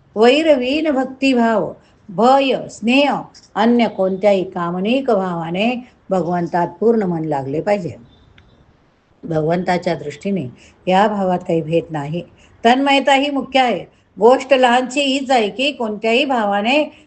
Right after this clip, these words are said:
का होईना पण ईश्वराशी तन्मयता असावी. भगवंताचे द्वारपाल आणि विजय यांचे तीन अवतार झाले. कोणते?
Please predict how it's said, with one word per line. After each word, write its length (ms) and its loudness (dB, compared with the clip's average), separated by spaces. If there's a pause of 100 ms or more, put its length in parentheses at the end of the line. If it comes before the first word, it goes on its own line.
(120)
का 100 2
होईना 640 0 (240)
पण 160 -2
ईश्वराशी 680 0
तन्मयता 400 -4
असावी. 580 0 (360)
भगवंताचे 800 2
द्वारपाल 840 2 (760)
आणि 360 2 (320)
विजय 400 4 (280)
यांचे 360 0
तीन 300 -4
अवतार 400 -4
झाले. 420 -4 (180)
कोणते? 420 0